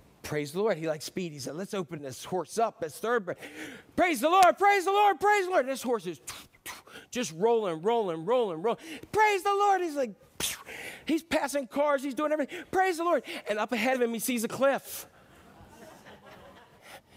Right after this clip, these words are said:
He's like, he's like, "Hallelujah." Horse is not doing anything. He's like, "Uh, uh, uh, you know, uh, uh, glory, glory." And he's like, "No, he forgot. He forgot." He's going, he's going, he's going.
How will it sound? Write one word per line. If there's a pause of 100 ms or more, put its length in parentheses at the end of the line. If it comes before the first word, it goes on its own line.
(240)
He's
like, (640)
he's
like, (120)
"Hallelujah." (100)
Horse
is
not
doing
anything. (200)
He's
like, (140)
"Uh,
uh, (220)
uh,
you
know, (140)
uh,
uh,
glory,
glory."
And
he's
like,
"No,
he
forgot. (120)
He
forgot."
He's
going, (140)
he's
going,
he's
going.